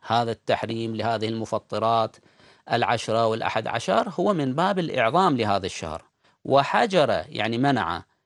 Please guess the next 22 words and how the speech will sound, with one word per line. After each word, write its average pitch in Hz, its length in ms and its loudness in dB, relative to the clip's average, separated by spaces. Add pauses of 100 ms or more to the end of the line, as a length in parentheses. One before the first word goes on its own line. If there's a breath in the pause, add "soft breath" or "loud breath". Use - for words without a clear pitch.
(160)
"فيه 120 680 -2 (340)
المطاعم 123 1120 2 (120)
والمشارب 220 1080 0 (120)
إكراما". 87 720 -4 (880)
فإذا 165 360 -2 (140)
العلة 120 580 -2
في 110 260 -6
هذا 110 300 -4
التج-، 107 400 -6 (100)
هذا 135 180 0
مو 190 260 -2
أنه 196 360 0
الله 175 220 4
يريد 156 200 0
يجوعنا 131 680 2 (180)
أو 123 120 2
يريد 131 200 0
يعطشنا، 113 760 -2 (440 soft breath)
وإنما 208 440 4
يريد 185 380 2
أن 175 240 4
يقربنا. 101 840 0